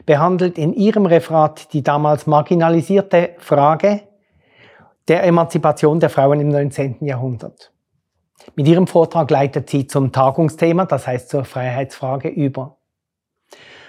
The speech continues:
Urs Marti, emeritierter Professor für politische Philosophie an der Uni Zürich, wird das Freiheitskonzept von Marx, dessen Idee der Selbstermächtigung, dem liberalen Freiheitskonzept gegenüberstellen.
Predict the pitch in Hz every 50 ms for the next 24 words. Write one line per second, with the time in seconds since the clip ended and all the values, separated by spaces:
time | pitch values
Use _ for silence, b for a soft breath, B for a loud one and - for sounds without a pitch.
0 | B B B B - 180 170 170 - 170 156 175 214 214 214 - 233 240 - -
1 | - 165 151 156 147 139 143 135 - - 190 180 - 180 - - 151 131 - 156
2 | 143 - - 156 143 139 127 - 151 143 139 135 139 - 135 139 175 175 - -
3 | 165 - 165 160 147 - 160 139 139 131 - 143 123 - 165 180 - 185 151 127
4 | 147 143 - 156 139 139 135 - - 185 196 196 214 196 - - b b b b
5 | b b b b b b b b - 180 180 - 196 - - - 196 202 214 202
6 | 190 170 170 - - 156 139 - - 143 131 - - - 139 139 135 135 151 180
7 | 196 - - - - - - - _ _ - 156 135 - - 170 156 143 135 127
8 | 143 147 160 175 175 170 - - - 139 127 - - 139 151 165 - - - 208
9 | 175 170 170 165 - - 202 190 - 196 202 220 220 220 b b b b b b
10 | _ 165 160 160 156 156 139 - 135 143 143 151 165 175 185 190 185 - - 147
11 | 147 147 135 147 147 139 - - 156 143 131 - 147 131 - _ - - 151 139
12 | 131 147 143 139 123 127 107 - - - - 131 127 131 131